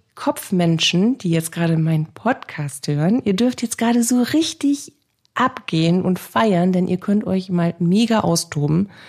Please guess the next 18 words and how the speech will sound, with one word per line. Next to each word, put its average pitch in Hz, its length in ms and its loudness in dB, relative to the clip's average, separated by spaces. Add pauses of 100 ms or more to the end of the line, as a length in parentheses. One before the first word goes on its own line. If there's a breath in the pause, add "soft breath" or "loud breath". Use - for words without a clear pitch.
(360 loud breath)
weil 180 480 2
der - 240 -8
erste 196 340 -2
Step 180 400 -2 (480 loud breath)
wird 202 200 -2
vom 185 280 2 (200)
analytischen 208 720 2
Aufbereiten 156 680 -4
und 233 180 -2
Denken 196 240 0
begleitet. 143 640 -8 (2000 loud breath)
Also, 160 380 -2 (340)
nimm 247 300 2
dir 277 220 0
eine 190 240 2
Situation, 175 840 -4
die 180 120 -4
du 170 320 -4